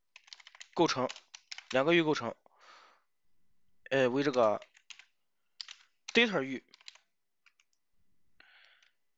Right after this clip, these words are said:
还有就是我们的指针域，指针域。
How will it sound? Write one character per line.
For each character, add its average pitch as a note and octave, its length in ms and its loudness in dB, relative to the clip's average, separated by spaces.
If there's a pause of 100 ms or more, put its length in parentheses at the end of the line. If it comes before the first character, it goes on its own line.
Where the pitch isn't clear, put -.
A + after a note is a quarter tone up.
(1080)
还 G3+ 160 2
有 G#3+ 60 2
就 F#3+ 100 -8
是 F#3+ 80 -10
我 E3 100 -2
们 D3+ 100 -6
的 D3+ 60 -2
指 B2+ 160 -10
针 E3 180 0
域， D#3+ 140 -6 (2250)
指 C3+ 140 -6
针 D#3 180 2
域。 D3 140 -6